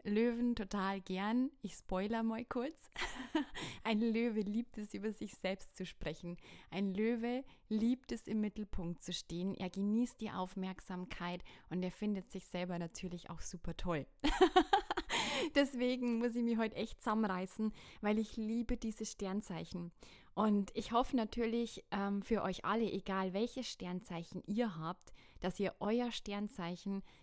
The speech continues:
genauso feiert und liebt wie ich meins. Und da könnt ihr euch heute bestimmt was davon abschauen. <laughs> Also ich versuche mich zu zügeln. Und jetzt, ja, genießt die Show.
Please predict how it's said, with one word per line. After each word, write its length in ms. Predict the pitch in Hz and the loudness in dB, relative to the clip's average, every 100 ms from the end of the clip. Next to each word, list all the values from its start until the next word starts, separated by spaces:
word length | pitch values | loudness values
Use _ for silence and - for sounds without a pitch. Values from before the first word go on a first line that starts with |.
| - | -4
genauso 480 | 190 185 190 208 202 | -2 0 0 -2 -6
feiert 600 | - 190 190 220 233 - | -6 -2 0 0 -2 -2
und 180 | 190 | -2
liebt 460 | 190 190 226 - - 185 | -2 0 -2 -2 -6 -6
wie 200 | - 220 | -4 -4
ich 140 | - | -2
meins. 560 | 185 175 185 254 - - - - - | 0 0 0 -2 -4 -10 -18 -20 -6
Und 360 | 202 202 190 196 | 0 2 2 -2
da 60 | |
könnt 240 | 202 208 190 | 0 0 0
ihr 60 | |
euch 180 | 185 - | -2 -2
heute 160 | 196 190 | -4 -2
bestimmt 360 | 196 208 202 | -4 -2 -2
was 140 | 196 - | -4 -6
davon 420 | 185 - 185 175 - | -6 -4 -4 -4 -4
abschauen. 560 | 185 - - 143 147 156 - | -4 -2 -2 -2 -2 0 4
<laughs> 0 | - - - - 339 - 311 - - 196 | 4 2 -8 8 8 8 2 2 -4 4
Also 200 | 254 254 | 4 4
ich 60 | 240 | 2
versuche 360 | 254 311 311 | 2 0 0
mich 200 | 247 240 | 2 0
zu 160 | - 214 | -4 -6
zügeln. 580 | - 247 226 190 208 247 - - - | 2 2 4 4 4 4 0 -16 -6
Und 180 | - 214 | 2 4
jetzt, 360 | 202 208 - - | 4 2 -2 -2
ja, 300 | 190 208 165 - | 2 2 2 -2
genießt 420 | 214 214 247 - | 2 4 4 2
die 100 | 226 | -4
Show. 380 | - 220 196 165 | -2 2 2 0